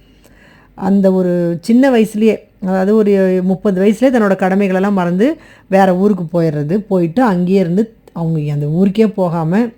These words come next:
அதுக்கப்புறம் கஷ்டப்பட்டு திருப்பியும் ஏதோ தேவைகள் வரும்போது திருப்பியும் கொஞ்ச நாள் போயிருந்துட்டு, திருப்பியும் அவங்கள விட்டுட்டு வே-, வேற ஊருக்கு வந்துடுறது.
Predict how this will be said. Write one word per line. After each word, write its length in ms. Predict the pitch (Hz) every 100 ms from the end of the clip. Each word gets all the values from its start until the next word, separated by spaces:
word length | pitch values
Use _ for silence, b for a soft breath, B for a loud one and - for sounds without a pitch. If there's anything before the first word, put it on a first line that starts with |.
| _ _ _ _ _ _ _ _ _ _ -
அதுக்கப்புறம் 440 | 175 196 190 240
கஷ்டப்பட்டு 480 | 220 196 240 208 226
திருப்பியும் 240 | 214 196
ஏதோ 200 | 226 208
தேவைகள் 500 | 202 208 214 233 214
வரும்போது 440 | 190 185 208 208 208
திருப்பியும் 220 | 190 214
கொஞ்ச 160 | 196
நாள் 140 | 180 190
போயிருந்துட்டு, 520 | 185 185 165 165 165 330 b b b b -
திருப்பியும் 320 | 285 240 285
அவங்கள 180 | 240 202
விட்டுட்டு 260 | 190 180 196
வே-, 280 | 175 165
வேற 260 | 156 175 170
ஊருக்கு 260 | 160 147 151
வந்துடுறது. 400 | 143 139 135